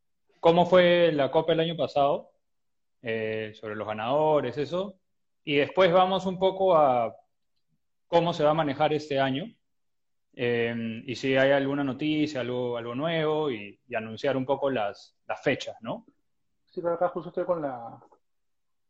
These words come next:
Speaker 2: con el reglamento en pantalla. Eh, casi
Speaker 1: Yo lo tengo acá también, yo lo tengo
Speaker 2: casi
Speaker 1: acá.
Speaker 2: como un teleprompter.
Speaker 1: Más bien,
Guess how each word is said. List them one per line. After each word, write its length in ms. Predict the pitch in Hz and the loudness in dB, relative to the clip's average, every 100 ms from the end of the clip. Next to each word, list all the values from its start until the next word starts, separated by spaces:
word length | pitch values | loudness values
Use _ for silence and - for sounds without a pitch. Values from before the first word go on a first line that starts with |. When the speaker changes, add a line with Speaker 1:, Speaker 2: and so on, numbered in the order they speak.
| _ _ _ _ _ | _ _ _ _ _
Speaker 2:
con 260 | - 143 143 | -2 -2 -2
el 80 | 139 | -4
reglamento 1000 | 143 139 143 160 160 - 160 147 135 135 | -4 -4 -6 -8 -8 -2 0 0 -2 -6
en 160 | 131 127 | -14 -12
pantalla. 640 | 123 123 147 151 139 143 _ _ _ _ _ _ | -12 -6 -2 0 -2 -10 _ _ _ _ _ _
Eh, 280 | _ - - - _ _ _ _ _ _ _ _ _ _ _ _ _ | _ -20 -20 -20 _ _ _ _ _ _ _ _ _ _ _ _ _
casi 180 | 147 139 | -8 2
Speaker 1:
Yo 80 | |
lo 100 | 143 | 4
tengo 200 | 139 143 | 4 4
acá 180 | 135 131 | 4 4
también, 380 | 113 110 110 107 | 0 -6 -8 -10
yo 60 | 107 | -12
lo 80 | 107 | -12
tengo 140 | 104 | -12
Speaker 2:
casi 120 | 127 | -12
Speaker 1:
acá. 40 | 156 | -10
Speaker 2:
como 140 | 143 | -10
un 60 | 143 | -8
teleprompter. 560 | 143 127 143 139 - - _ | -8 -6 -6 -6 -10 -20 _
Speaker 1:
Más 160 | 139 127 | -6 0
bien, 640 | 139 147 147 147 - _ | 2 2 0 -4 -14 _